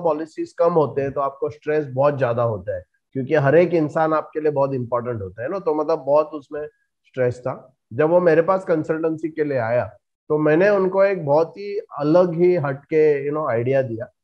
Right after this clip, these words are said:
कि मैं बोला, "एक काम करो अभी कि आप जो पांच करोड़,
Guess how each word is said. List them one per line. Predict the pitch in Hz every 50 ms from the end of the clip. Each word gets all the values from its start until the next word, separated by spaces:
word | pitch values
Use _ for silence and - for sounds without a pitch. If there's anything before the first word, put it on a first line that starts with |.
| _ _ _ _ _
कि | 160
मैं | 156 160 170 170
बोला, | 180 185 190 180
"एक | 180 175 175
काम | 151 139 147 160 170 156
करो | 160 143 135
अभी | 131 123 127 147 143
कि | - 151 147
आप | 139 139 135 139 135 151
जो | 156 151
पांच | 151 143 131 139 139 -
करोड़, | _ 147 143 147 147